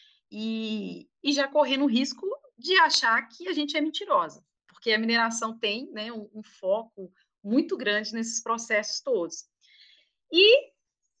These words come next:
só que aí a gente tem a ciência do lado também, né? Da mesma forma que a gente tem os dados científicos, os fatos, né, que, que podem beneficiar discursos minerários, a gente tem,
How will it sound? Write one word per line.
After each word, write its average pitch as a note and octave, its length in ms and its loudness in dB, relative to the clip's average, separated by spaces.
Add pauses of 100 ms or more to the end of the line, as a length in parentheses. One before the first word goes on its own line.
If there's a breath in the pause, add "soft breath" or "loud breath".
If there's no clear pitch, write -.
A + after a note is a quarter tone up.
(340)
só D#4+ 260 6
que E4 100 2
aí F4+ 120 4
a D#4+ 80 4
gente F4 240 -2
tem D#4+ 160 4
a E4 60 2
ciência E4 440 0
do D4+ 120 -12
lado B3+ 260 6
também, B3 440 0
né? F#3+ 60 -8
Da F3+ 140 -8
mesma A#3 300 -8
forma A3+ 260 0
que G#3+ 80 -20
a G3 40 -20
gente G#3 200 -10
tem G#3 160 -14
os F#3+ 80 -20
dados G3+ 300 0
científicos, G#3+ 640 -12
os G3 160 -14
fatos, - 500 -2
né, A3+ 220 0
que, - 260 -16
que A3+ 260 -8 (300)
podem G#3+ 260 2
beneficiar G3+ 640 -4
discursos G#3 540 -8
minerários, G#3 540 2
a F4+ 80 -10
gente C#4+ 240 -6
tem, F#4 240 -10